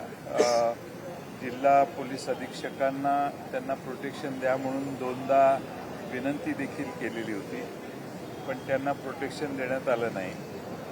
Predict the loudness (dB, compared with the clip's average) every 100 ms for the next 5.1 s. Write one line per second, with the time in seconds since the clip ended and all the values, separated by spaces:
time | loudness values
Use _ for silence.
0 | -10 0 4 6 4 0 -2 -2 -2 0
1 | 0 0 2 4 4 2 2 2 2 0
2 | 2 4 6 6 4 0 -2 -4 -8 -10
3 | -10 -10 -10 -10 -4 2 4 4 2 0
4 | 0 2 2 2 2 4 6 4 2 -4
5 | -6